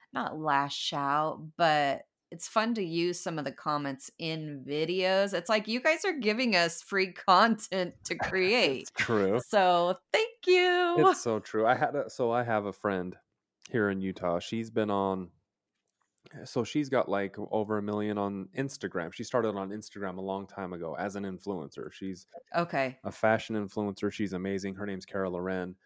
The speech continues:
Speaker 2: I've been friends with her husband for a really long time.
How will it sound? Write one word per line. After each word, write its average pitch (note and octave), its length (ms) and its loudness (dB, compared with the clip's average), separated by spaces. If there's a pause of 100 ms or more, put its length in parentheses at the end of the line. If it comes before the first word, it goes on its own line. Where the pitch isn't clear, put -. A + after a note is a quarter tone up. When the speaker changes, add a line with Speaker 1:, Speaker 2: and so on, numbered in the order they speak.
(300)
Speaker 2:
I've A#2+ 160 2
been A#2 140 -2
friends A2+ 300 -2
with G2+ 120 -10
her G2 120 -2
husband G#2+ 500 -4
for G#2+ 160 -2
a G2 40 -2
really G#2+ 320 -2
long G2+ 240 -4
time. G#2 480 -8